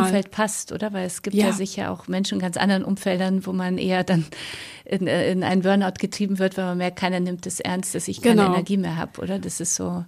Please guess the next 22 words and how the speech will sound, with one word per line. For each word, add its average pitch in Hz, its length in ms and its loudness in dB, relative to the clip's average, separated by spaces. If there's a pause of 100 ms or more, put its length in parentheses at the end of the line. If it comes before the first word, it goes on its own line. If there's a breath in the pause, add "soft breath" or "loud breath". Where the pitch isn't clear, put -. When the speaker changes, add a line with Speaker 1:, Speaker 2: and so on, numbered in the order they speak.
(160 soft breath)
Speaker 2:
Und 220 200 6
eins 226 300 6
ist 233 160 2
natürlich 208 440 2
auch 196 100 2
so, 208 340 4 (420)
also 370 240 4 (240)
grad 202 220 0
für 214 100 0
deine 190 240 6
HörerInnen, 208 560 6
die 208 80 6
Speaker 1:
Mhm. 202 60 8
Speaker 2:
jetzt 202 120 2
sagen, 190 540 4 (300)
"Okay, 202 300 2
das 190 180 2
ist - 180 0
gut, 226 340 6
sowas 208 300 2
zu - 80 -4
thematisieren", 202 880 4